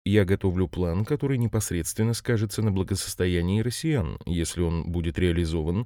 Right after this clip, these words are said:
двусторонние отношения будут развиваться быстрыми темпами". Партия войны в Японии, конечно, против такого сотрудничества. Они утверждают, что экономическое взаимодействие — риск для японцев, ведь после первых прибылей,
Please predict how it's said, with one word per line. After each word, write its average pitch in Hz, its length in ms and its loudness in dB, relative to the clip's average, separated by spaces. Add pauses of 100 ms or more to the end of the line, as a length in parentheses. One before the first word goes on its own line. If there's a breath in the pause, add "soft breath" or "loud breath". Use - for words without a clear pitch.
двусторонние 87 720 0
отношения 82 580 -2
будут 123 320 -2
развиваться 101 560 2
быстрыми 120 420 -2
темпами". 85 480 0 (280)
Партия 170 360 -4
войны 139 380 2
в - 20 -2
Японии, 90 480 2
конечно, 104 460 0
против 165 400 -2
такого 82 320 -2
сотрудничества. 80 920 -4 (180)
Они 175 280 0
утверждают, 143 680 0
что 123 240 0
экономическое 95 720 2
взаимодействие — 87 880 0
риск 120 340 -2
для 117 180 0
японцев, 151 680 0
ведь 87 300 -2
после 87 300 -2
первых 85 420 -2
прибылей, 90 500 -2